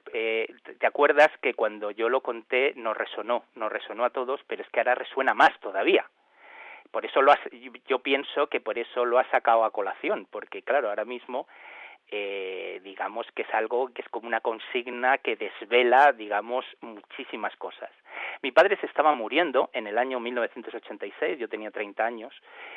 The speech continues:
y, y entonces yo le vi que sonreía, y dije yo, "Pero si se está muriendo este hombre,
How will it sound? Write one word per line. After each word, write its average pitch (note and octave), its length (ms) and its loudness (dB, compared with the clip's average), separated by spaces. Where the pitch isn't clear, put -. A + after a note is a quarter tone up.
y, A#2 720 -4
y A#2+ 120 -2
entonces F#3 540 0
yo D3+ 120 6
le D#3 140 4
vi A#2 100 -4
que - 160 0
sonreía, B2+ 640 0
y B2 120 -10
dije G#2+ 280 -10
yo, F#2+ 140 -8
"Pero G2 160 -10
si - 140 -14
se - 120 -12
está - 180 -2
muriendo D3+ 360 -2
este - 180 -6
hombre, D3 280 -2